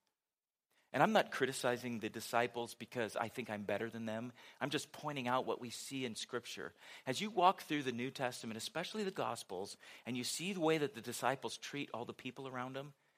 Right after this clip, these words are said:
it is not this. But Jesus was teaching them this, and they learned this because we read about it later. But if you think about how they interacted with the crowd,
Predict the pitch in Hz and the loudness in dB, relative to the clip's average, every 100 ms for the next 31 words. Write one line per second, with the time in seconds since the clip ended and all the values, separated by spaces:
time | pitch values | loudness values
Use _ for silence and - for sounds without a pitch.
0 | _ - 185 123 107 127 - 110 - - | _ -4 -2 -2 -2 -2 -2 -4 -6 -10
1 | - - _ _ _ _ _ _ 165 170 | -16 -20 _ _ _ _ _ _ 6 8
2 | 233 185 139 135 - 269 160 123 107 101 | 6 6 2 0 2 2 2 4 4 4
3 | 85 - - - _ - 147 151 151 214 | 2 -2 -10 -14 _ -2 4 4 6 6
4 | 220 139 110 120 - 135 151 127 139 139 | 6 4 2 2 0 2 4 4 2 2
5 | 180 131 127 123 123 160 135 65 - _ | 2 4 4 4 4 4 2 -4 -14 _
6 | _ _ _ - 202 139 - - - - | _ _ _ 10 12 12 10 4 -14 -4
7 | 185 - 247 240 190 147 175 180 175 175 | -2 2 6 10 10 10 8 8 8 4
8 | 165 170 170 160 147 139 - - 160 131 | 2 4 4 2 0 -2 -2 2 6 6
9 | 98 | 4